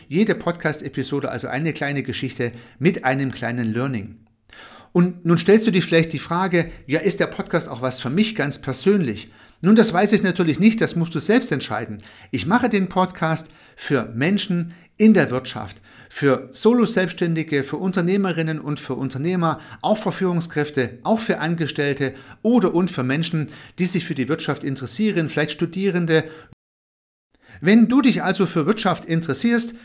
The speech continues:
dann bist du in diesem Podcast genau richtig. Dann kannst du jede Woche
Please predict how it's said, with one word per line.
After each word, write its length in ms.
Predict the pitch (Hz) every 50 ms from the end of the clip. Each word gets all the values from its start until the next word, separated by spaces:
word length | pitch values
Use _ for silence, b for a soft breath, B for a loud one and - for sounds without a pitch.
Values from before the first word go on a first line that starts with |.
| B B
dann 320 | 170 170 185 190 180 - - -
bist 200 | - 160 151 -
du 60 | 156 127
in 120 | 123 -
diesem 280 | - 180 - - 139 -
Podcast 640 | - 143 151 - - - 127 127 131 - - -
genau 240 | - 139 151 185 208
richtig. 460 | 185 170 180 - - 123 113 110 117 B B B B
Dann 140 | 127 127 120
kannst 260 | - 220 233 233 233
du 100 | 196 160
jede 380 | 123 123 143 214 226 214 160 165
Woche 320 | 180 143 185 180 165